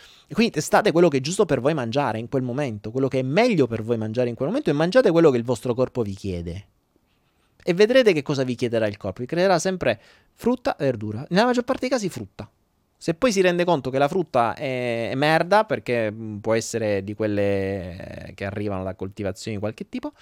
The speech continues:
vi farà mangiare qualcos'altro. Ma difficilmente vi farà mangiare carne. Se le persone iniziassero a, a ragionare in questa maniera, oltre al fatto che salveremmo miliardi di vite di animali, staremmo tutti me-, cioè staremmo proprio tutti meglio, perché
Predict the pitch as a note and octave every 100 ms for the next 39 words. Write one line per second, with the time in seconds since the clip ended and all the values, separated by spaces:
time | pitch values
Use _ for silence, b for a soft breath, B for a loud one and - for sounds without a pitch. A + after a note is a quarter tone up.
0 | B B B - E3 F3 E3 D#3+ D3 C3+
1 | B2 - G#2 G#2 A2 - C3 D#3 F3 F3+
2 | G#3+ A3 G#3+ D3+ C3+ B2 A2+ A#2 G2+ F#2+
3 | A2 B B B - E3+ G#3+ G3 G#3 G#3
4 | A3 G#3+ E4+ G3+ - A3 F#3 D#3+ D3 D3
5 | D3 D3 C#3+ G#3 A#3+ E3+ C3 B2+ B2+ B2+
6 | A2 G2+ A2+ b b b - - D3+ -
7 | D3+ B2+ A2+ - A#2 A#2 C3 A#2+ G#2+ -
8 | B2 A#2 A2+ B2+ B2 B2+ A#2 G#2 G#2 A2
9 | G#2+ G#2 G2+ G2+ G#2 F#2 F#2+ A2 D3+ -
10 | F#3+ F#3 F3+ A#3+ C4+ A#3 A3+ - C#3 C3+
11 | - E3 G#3+ A3 B3+ G#3 F3+ C4 - -
12 | B2 G#2+ G2 G2 G#2+ C3 F3 D#3+